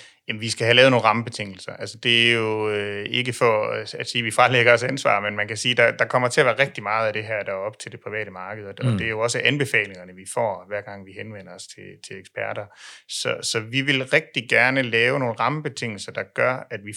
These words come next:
Speaker 1: får stillet de rigtige muligheder op for alle de parter, der skal engagere sig i det her, med henblik på, øh, som Jakob netop har ridset op, de langsigtede planer. Altså, det er ikke fordi, vi ikke skal gøre noget på kort sigt for at forcere dem. Vi vil bare gerne undgå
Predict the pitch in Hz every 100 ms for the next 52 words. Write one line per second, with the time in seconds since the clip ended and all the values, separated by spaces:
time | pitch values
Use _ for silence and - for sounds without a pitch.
0 | - 131 107 95 95 - _ - - 127
1 | 123 113 123 127 120 135 156 131 117 113
2 | 113 123 - - - 113 127 131 127 131
3 | 120 117 123 110 95 101 98 98 127 110
4 | 104 98 117 113 107 98 - - - _
5 | _ _ _ _ - 120 117 147 160 151
6 | 117 - 135 131 - _ _ - 110 101
7 | 101 113 110 123 143 110 110 113 107 107
8 | 107 110 120 - 127 120 120 151 - 123
9 | 107 101 117 110 98 - 110 113 107 -
10 | 123 151 - 143 151 120 139 - 123 113
11 | 127 135 113 117 - 131 - 117 127 117
12 | 113 - 147 107 107 110 123 127 131 127
13 | - 143 170 - 117